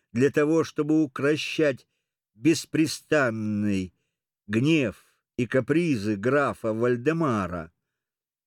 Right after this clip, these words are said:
Её неодолимая кротость была как щит, защищавший крестьян.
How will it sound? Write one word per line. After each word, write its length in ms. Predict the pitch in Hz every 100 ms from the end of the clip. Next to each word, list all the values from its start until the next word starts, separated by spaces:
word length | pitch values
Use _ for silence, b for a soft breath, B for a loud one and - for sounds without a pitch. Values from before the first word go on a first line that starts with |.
| _
Её 500 | 101 131 156 160 190
неодолимая 1120 | 160 151 175 127 117 135 120 117 120 104 107
кротость 920 | 98 - 101 156 135 - 92 - _ _ _ _ _
была 320 | 101 123 147 143
как 240 | 131 117
щит, 760 | - - - - 139 170 156 - _ _ _ _ _ _ _ -
защищавший 1120 | 90 117 104 107 98 - 101 107 98 - 95
крестьян. 840 | - 98 101 - 90 104 104 92